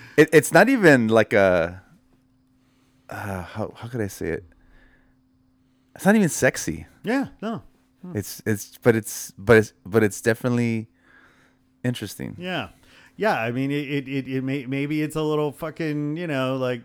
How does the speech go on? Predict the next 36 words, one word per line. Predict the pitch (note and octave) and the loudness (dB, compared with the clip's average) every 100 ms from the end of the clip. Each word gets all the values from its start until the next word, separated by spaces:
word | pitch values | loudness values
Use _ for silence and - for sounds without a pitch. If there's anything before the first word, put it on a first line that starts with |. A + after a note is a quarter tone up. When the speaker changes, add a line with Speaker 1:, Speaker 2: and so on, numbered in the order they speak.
| - | -10
Speaker 2:
like, | C3+ A#2+ A2 | -8 -8 -8
nerdy | C3 D#3 F3 C#3+ A#2 A2+ | -4 -2 -2 -4 -4 -6
and | G#2+ G#2+ | -8 -12
bizarre, | A2+ A2+ C3 D#3 A#2+ - - | -12 -6 -4 -4 -4 -10 -8
Speaker 1:
Yeah. | B2 A2+ | -2 -2
Speaker 2:
you | D2+ | -2
know? | A2 C3+ _ _ _ _ - | -6 -14 _ _ _ _ -18
Speaker 1:
So, | - D#3+ C#3 | 6 10 10
so | - C3 | 6 2
now | A#2+ | 4
here's | A#2+ G#2+ | 4 2
the | |
question. | - B2 - F#2+ | 4 2 2 -4
So | - | -2
Speaker 2:
Right. | G#2+ | 4
Speaker 1:
now | A#2 | 4
that | A#2 G2+ | 6 4
you're | G2+ | 2
sourdough | - F#2+ G2+ F#2 D#2+ F2+ A2+ | -2 0 2 2 0 -2 -6
Speaker 2:
Right. | B2 A2 G2 _ _ _ | -12 -12 -16 _ _ _
Speaker 1:
officially, | G#2 - A2 G#2+ F#2+ G#2+ A#2+ | -8 -4 -4 -2 -2 -4 -8
Speaker 2:
Yeah. | A#2 F#2 - - - - _ _ - | -12 -14 -18 -20 -20 -20 _ _ 0
Speaker 1:
um, | F#2+ F2 E2+ E2+ F#2+ - _ _ _ _ _ _ | 2 2 0 -4 -12 -18 _ _ _ _ _ _
are | G2+ | 2
you | G2 | 2
gonna | F#2+ | 2
let | F#2 | -2
people | F#2 F#2+ F#2+ | -4 -6 -2
know | F2+ F#2 F2 F2+ - _ _ - | 0 0 -2 -6 -16 _ _ -14
how | - | -4
you | F#2+ G2+ | -2 0
got | G#2 | -2
sourdough, | - A2+ A#2 B2+ C3+ | 0 0 2 2 2
or | F#2+ | 2
is | F2 | 2
that, | F#2 E2+ | 0 -2